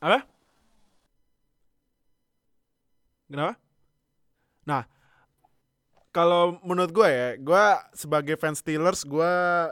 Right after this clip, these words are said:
setuju sama semua kata-kata Oka. Karena gini, kalau gua perhatiin Bud Dupree ini, Bud Dupree ini dia dapat sack karena ibaratnya kalau main bola tuh dia dapat ini, dapat,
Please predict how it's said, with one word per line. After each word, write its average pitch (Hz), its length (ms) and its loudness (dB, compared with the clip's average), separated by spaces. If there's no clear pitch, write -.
setuju 143 320 -12
sama 127 400 -14
semua 123 320 -16
kata-kata 123 400 -10
Oka. 123 160 -10
Karena 131 240 -12
gini, 139 240 -14
kalau 208 240 2
gua 240 160 8
perhatiin 247 560 2
Bud 226 160 4
Dupree 208 400 0
ini, 131 320 -8
Bud 151 240 -4
Dupree 190 320 -2
ini 233 80 -4
dia 226 160 2
dapat 180 320 -4
sack - 240 -6
karena 170 560 0
ibaratnya 151 400 -2
kalau 175 160 0
main 156 240 -4
bola 151 160 0
tuh 196 160 -2
dia 196 80 -6
dapat 185 240 -8
ini, 151 160 -10
dapat, 127 320 -6